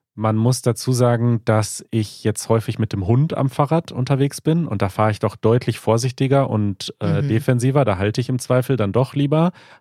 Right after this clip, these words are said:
Speaker 1: Außerdem ist da irgendwie eine Grundschule und da stehen ganz oft Kinder an der Ampel und dann will ich doch auch kein schlechtes Vorbild sein.
Speaker 2: Mhm.
Speaker 1: Und ja, insofern, ich, wenn ich einfach auf diesen Knopf drucken, drücken konnte, könnte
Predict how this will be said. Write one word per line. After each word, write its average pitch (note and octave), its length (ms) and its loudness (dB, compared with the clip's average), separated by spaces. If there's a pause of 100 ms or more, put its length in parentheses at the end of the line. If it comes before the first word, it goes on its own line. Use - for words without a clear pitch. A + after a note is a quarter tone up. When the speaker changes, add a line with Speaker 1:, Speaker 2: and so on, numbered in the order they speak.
Speaker 1:
Außerdem A#2+ 640 2
ist A#2 300 -6
da A2 360 2
irgendwie G#2+ 340 -4
eine G2 100 -4
Grundschule D3 560 2
und G#2+ 120 -4
da G#2 60 0
stehen G#2 320 -2
ganz A2+ 380 0
oft - 460 -4 (420)
Kinder D3+ 400 2
an C#3+ 100 0
der C#3+ 140 2
Ampel D3+ 280 0
und A2+ 120 -2
dann G2+ 160 -2
will G2+ 120 -4
ich G#2+ 140 -10
doch G#2+ 180 -6
auch - 300 -8
kein G2+ 200 -2
schlechtes - 360 -8
Vorbild A#2 400 0
sein. C#3+ 560 2 (220)
Speaker 2:
Mhm. C3 260 -6 (180)
Speaker 1:
Und B2+ 840 0 (120)
ja, A#2 300 2
insofern, A#2 800 0
ich, A#2+ 160 -6 (640)
wenn C3 160 2
ich D3+ 180 -2
einfach D#3 260 0
auf D3+ 120 0
diesen B2+ 460 -4
Knopf - 320 0
drucken, A2+ 360 -6 (120)
drücken C3 320 -2
konnte, A#2+ 520 0
könnte D3+ 500 2